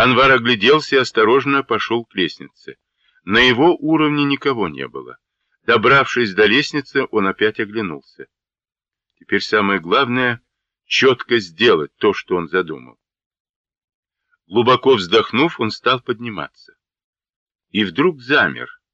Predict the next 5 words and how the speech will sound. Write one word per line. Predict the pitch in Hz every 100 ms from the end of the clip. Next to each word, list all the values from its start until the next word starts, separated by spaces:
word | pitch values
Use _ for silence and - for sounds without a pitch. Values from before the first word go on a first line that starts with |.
| _ _ _ _ _
Сверху | - - 95 160 175 175
кто-то | - 143 156 143
спускался. | - 139 - - 73 - _ _ _ _ _ _ _ _ _
Спрятаться | _ - - 113 160 - 147 _ 127
негде. | 110 92 62 67